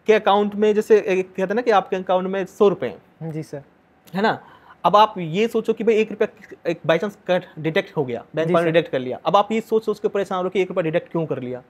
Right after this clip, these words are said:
Speaker 2: हम्म।
Speaker 1: अरे भाई, आपके अकाउंट में अब still नाइंटी नाइन रुपीज है,
Speaker 2: उनको
Speaker 1: उस पर
Speaker 2: सेव
Speaker 1: फोकस कर लो।
Speaker 2: <laughs> जी सर।
Speaker 1: है ना?
Speaker 2: बिल्कुल,
Speaker 1: तो उसको
Speaker 2: बिल्कुल।
Speaker 1: देख के अब एक, एक ऐसी, हाँ, होता है कि एक
Speaker 2: हम्म।
Speaker 1: टॉपिक समझ में नहीं आ रहा, उसी के पीछे लगे रहते हैं, लगे रहते हैं और टाइम खर्च होता रहता है,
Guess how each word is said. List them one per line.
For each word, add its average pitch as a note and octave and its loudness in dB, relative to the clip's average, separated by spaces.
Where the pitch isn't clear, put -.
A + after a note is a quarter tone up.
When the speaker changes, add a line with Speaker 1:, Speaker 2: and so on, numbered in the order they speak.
Speaker 2:
हम्म। D3 -10
Speaker 1:
अरे F#3+ -2
भाई, F#3+ 0
आपके F#3+ -2
अकाउंट F3 -4
में G3 -6
अब E3+ -10
still F#3+ -8
नाइंटी D3 -6
नाइन D#3 -8
रुपीज C3+ -10
है, F#3+ -4
Speaker 2:
उनको G#3 -6
Speaker 1:
उस G3 -8
पर G3+ 2
Speaker 2:
सेव G3+ 2
Speaker 1:
फोकस G#3 2
कर - 0
लो। A#3 4
Speaker 2:
<laughs> A#3 0
जी A3 -2
सर। F#3 -8
Speaker 1:
है G3+ -2
ना? G#3 2
Speaker 2:
बिल्कुल, E3+ -4
Speaker 1:
तो G#3 -2
उसको F3 -4
Speaker 2:
बिल्कुल। - -
Speaker 1:
देख A#3 2
के A3 -2
अब F#3 0
एक, A#3+ -2
एक A3 -4
ऐसी, G#3+ 2
हाँ, D3+ -4
होता C#3 -6
है C3 -6
कि F3+ -4
एक C3+ -8
Speaker 2:
हम्म। F3+ -2
Speaker 1:
टॉपिक E3 -2
समझ C#3 -8
में F3 -6
नहीं G#3 0
आ A#3+ 0
रहा, A3+ 0
उसी F3+ -8
के F3 -4
पीछे C#3+ -8
लगे C3+ -2
रहते F#3+ -2
हैं, A3 -2
लगे D3 -2
रहते F3+ -2
हैं G3 -2
और A#2+ -12
टाइम D3 -2
खर्च D3 -8
होता F#3+ -4
रहता G3 -4
है, G3 -4